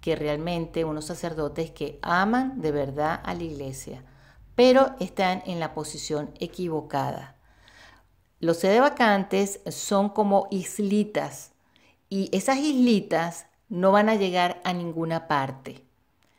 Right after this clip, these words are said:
No están tratando de hacer equipo con los que tienen que hacer equipo para de verdad tener un ejército grande e ir contra el enemigo.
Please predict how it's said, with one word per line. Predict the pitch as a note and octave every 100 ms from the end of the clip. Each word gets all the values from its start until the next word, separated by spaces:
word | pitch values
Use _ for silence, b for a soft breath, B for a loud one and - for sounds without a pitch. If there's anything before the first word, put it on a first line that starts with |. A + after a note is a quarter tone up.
| _
No | F3 F3 F3+ F#3+
están | G3+ - G3+ F#3+ G3 G3
tratando | F3 E3 E3+ - - F3 E3+ E3+ F3 F3
de | E3+ E3+ E3 D#3 D#3
hacer | - D#3+ - F3 F3 -
equipo | G3 - B3 B3+ B3 D#3 B B B _
con | - F3+
los | E3+
que | D#3+ E3+
tienen | - E3+ G3+
que | G#3+
hacer | G#3 F3+
equipo | G3+ G3 E3 D#3 D#3 D3+ B B B _
para | F3+ D#3+ D#3
de | D#3
verdad | D#3 D3+ F3 F#3+ A3+ A#3 A#3+ _ _ _
tener | D#3+ D#3+ D#3+ -
un | G3
ejército | F#3 F3+ D#3+ F#3+ - F#3 E3+
grande | D3+ E3+ F3 F3+ F#3+ G#3+ - - _ _ _
e | E3 D#3
ir | D#3 A#3 C#4 B3
contra | D#3+ C#3+ D3
el | C#3+
enemigo. | C#3+ C3+ C3+ C3 C3 -